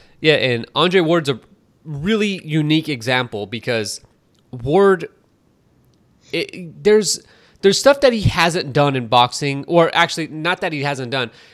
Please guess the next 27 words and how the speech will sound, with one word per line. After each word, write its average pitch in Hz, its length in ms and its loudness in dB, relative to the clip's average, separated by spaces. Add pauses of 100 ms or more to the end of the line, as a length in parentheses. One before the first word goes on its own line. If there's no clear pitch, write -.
(120)
but 170 180 4
you 175 120 -2
could 190 160 -6
say 220 160 2
that 214 160 2
there's 208 180 0
still 214 220 2
things 202 180 -2
that 170 140 -2
he 196 100 -8
could 170 220 -4
do. 226 320 -2 (720)
He's 139 300 -2
young 170 200 4
enough 147 520 0
at, 123 440 2
you 131 160 -6
know, 110 160 -2
early 143 260 0
thirties, 131 560 -2 (380)
and 143 180 2
he 156 140 -2
hasn't 156 340 0
taken 151 340 -2
much 135 220 -2
sustained 127 460 -4
damage 120 360 -2